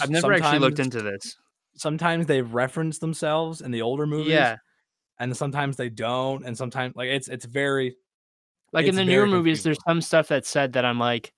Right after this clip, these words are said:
Speaker 1: "So that did happen? Or
Speaker 2: But that
Speaker 1: that
Speaker 2: was, like,
Speaker 1: di-,
Speaker 2: the
Speaker 1: to you?"
Speaker 2: nineteen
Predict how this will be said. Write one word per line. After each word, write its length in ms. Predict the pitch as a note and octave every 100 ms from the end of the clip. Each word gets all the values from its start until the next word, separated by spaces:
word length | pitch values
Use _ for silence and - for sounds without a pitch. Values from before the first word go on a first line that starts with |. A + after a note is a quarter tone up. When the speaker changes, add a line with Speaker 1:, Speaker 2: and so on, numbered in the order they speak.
| _ _ _ -
Speaker 1:
"So 60 | C3
that 260 | B2 B2 _ _ _ _ _
did 220 | A2 A#2+
happen? 520 | D3+ - C#4 D4 F#4 G#4 A4+ _ _ _
Or 160 | D#3+ F3+
Speaker 2:
But 80 | F3
that 100 | F#3+
Speaker 1:
that 120 | C3+
Speaker 2:
was, 180 | C#3 B2
like, 120 | B2
Speaker 1:
di-, 100 | D3
Speaker 2:
the 60 | B2 C3+ B2+
Speaker 1:
to 120 | C#3
you?" 400 | A#2+ B2 G3+ F4
Speaker 2:
nineteen 120 | F4+